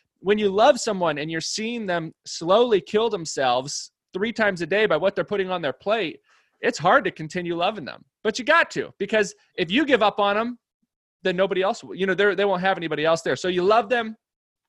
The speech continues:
And then second, you've gotta lead them. And that could be the hardest part. It depends on who you are. The loving part might be easy. The, you know, it might be the hardest part. But the leading part, you can love someone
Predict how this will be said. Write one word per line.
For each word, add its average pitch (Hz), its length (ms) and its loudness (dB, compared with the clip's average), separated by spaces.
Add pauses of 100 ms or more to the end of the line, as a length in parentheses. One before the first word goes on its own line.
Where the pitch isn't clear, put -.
(140)
And 135 120 -6
then 123 140 -2
second, 165 500 -4 (500)
you've 135 120 -10
gotta 143 200 0
lead 170 520 -2
them. 120 400 -2 (680)
And 156 120 -6
that 247 140 0
could 349 180 -2
be 254 100 -6
the 208 100 -2
hardest 240 360 -2
part. 123 140 -4
It 147 40 -8
depends 233 240 -4
on 233 100 0
who 208 100 -2
you 214 160 -2
are. 127 160 2
The 123 100 -8
loving 214 280 -2
part 220 200 -2
might 208 160 -6
be 214 60 -12
easy. 214 320 -12
The, 131 320 -4
you 156 120 -10
know, 139 80 -6
it 127 40 -8
might 147 160 -4
be 156 60 -12
the 147 60 -8
hardest 160 260 -8
part. 165 180 -6 (400)
But 190 120 -6
the 202 80 -2
leading 226 320 -4
part, 151 240 -4
you 262 120 -2
can 208 260 -2
love 214 260 2
someone 214 720 -2